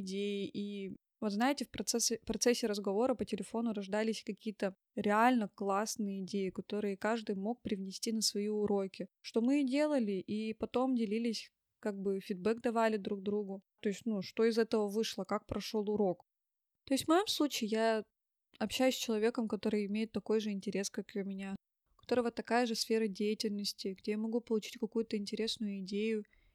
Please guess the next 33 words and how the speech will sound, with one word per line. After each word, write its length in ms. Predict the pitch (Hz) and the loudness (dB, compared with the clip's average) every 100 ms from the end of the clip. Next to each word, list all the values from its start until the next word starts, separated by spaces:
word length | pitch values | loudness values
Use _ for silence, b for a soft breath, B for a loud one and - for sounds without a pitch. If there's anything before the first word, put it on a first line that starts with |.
| - | -4
или 140 | 294 | -2
подсказку 800 | 247 208 - 202 196 214 - 208 - _ _ _ _ _ | -2 -4 -4 -4 -2 -4 -6 -6 -6 _ _ _ _ _
и 180 | 220 214 | -2 2
дать 220 | 214 254 | 4 4
что-то 300 | - 247 240 | 2 -4 -2
со 160 | 226 - | -2 0
своей 240 | - 240 | 2 2
стороны. 560 | - - 208 190 190 190 | 0 -2 -2 -4 -4 0
И 20 | |
это 220 | 233 247 | 0 0
всё 240 | 220 262 277 | -4 -2 0
мне 160 | 254 | 2
даёт 260 | 214 220 220 | 2 0 0
возможность 460 | 202 220 220 208 | -4 -4 -4 -6
сделать 280 | 190 220 220 | -2 0 0
такой 300 | 208 - 202 | -4 -4 -4
аппарат, 400 | 190 196 208 254 | -2 -2 0 0
как 240 | - 214 214 | -2 -4 -2
английский 580 | 196 190 214 - - | -6 -4 -6 -8 -6
язык. 320 | 202 190 196 170 _ _ | -4 -2 -4 -6 _ _
И 180 | 220 214 | -4 -2
на 80 | 214 | -2
самом 280 | - 254 220 | 0 2 2
деле 260 | 262 311 | 2 4
английский 500 | 233 208 240 - - | 2 2 0 -2 -2
является 680 | 247 254 269 220 - - 180 - - | -2 2 2 2 2 0 -2 -10 -16
своеобразным 720 | - 202 202 185 202 196 190 | -6 -2 -2 2 2 0 -6
аппаратом, 580 | 185 196 196 247 254 240 | -4 0 0 0 -2 -4
как 200 | 208 - | -6 -4
я 80 | 208 | -4
его 140 | 196 | -2
люблю 280 | 196 185 185 | -4 -4 -6
называть, 480 | 190 190 180 180 | -4 -6 -4 -6